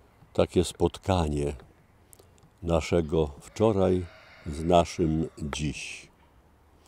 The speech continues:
Przeżywam w tych dniach ten jubileusz związany z osiemdziesięcioleciem moich urodzin. Tak głęboko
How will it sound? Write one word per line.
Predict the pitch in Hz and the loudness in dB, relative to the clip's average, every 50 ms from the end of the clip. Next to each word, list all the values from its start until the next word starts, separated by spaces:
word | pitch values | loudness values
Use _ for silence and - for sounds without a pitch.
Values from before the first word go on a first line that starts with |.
| - - - - - _ _ | -20 -20 -20 -20 -20 _ _
Przeżywam | - - 110 101 110 156 143 143 131 120 | 4 6 6 6 8 6 6 6 6 6
w | - | 4
tych | - 123 113 87 76 | 2 2 2 2 2
dniach | 87 90 87 80 71 - - - - - - _ _ _ _ _ _ _ _ _ _ _ - _ _ _ _ _ | 0 2 2 2 2 0 -4 -12 -20 -20 -20 _ _ _ _ _ _ _ _ _ _ _ -20 _ _ _ _ _
ten | - 85 87 85 | -2 0 2 4
jubileusz | 85 87 80 76 87 82 90 98 107 107 101 90 | 4 2 2 2 4 6 8 10 10 8 8 4
związany | 78 80 85 87 85 76 85 92 90 90 90 82 | 2 2 2 2 2 4 4 4 4 4 2 -2
z | 78 - - | -4 -2 2
osiemdziesięcioleciem | 107 104 92 - 107 98 95 82 78 87 85 - 98 95 95 95 95 - - - 87 82 80 80 - - _ - - _ _ _ _ 82 80 87 87 - - - 87 78 78 78 | 2 2 4 2 0 0 0 2 0 0 0 2 2 2 2 2 -2 -4 -4 -4 -4 -4 -4 -8 -16 -20 _ -20 -20 _ _ _ _ 0 2 2 2 2 -2 -6 -4 -4 -2 -2
moich | 78 78 76 76 78 78 - - - | -2 -2 -2 -2 -4 -6 -8 -8 -6
urodzin. | 82 80 76 71 71 67 - - - 92 87 - _ _ _ _ _ _ _ _ _ _ _ _ _ _ _ _ - _ - - _ _ _ - - - - - _ _ _ _ _ _ _ _ _ _ _ | -4 -4 -2 -4 -4 -6 -8 -12 -14 -14 -16 -16 _ _ _ _ _ _ _ _ _ _ _ _ _ _ _ _ -20 _ -20 -20 _ _ _ -20 -20 -20 -20 -20 _ _ _ _ _ _ _ _ _ _ _
Tak | - 147 139 _ - - - - - - - - - - - - _ - - _ _ - - _ _ _ - _ _ _ _ _ | 4 4 4 _ -6 -18 -16 -16 -16 -16 -16 -18 -20 -20 -20 -20 _ -20 -20 _ _ -20 -20 _ _ _ -20 _ _ _ _ _
głęboko | 90 85 98 98 98 101 92 - 90 202 - _ - - 139 139 135 131 | -2 2 2 4 4 2 2 2 2 0 0 _ -2 0 0 0 0 -2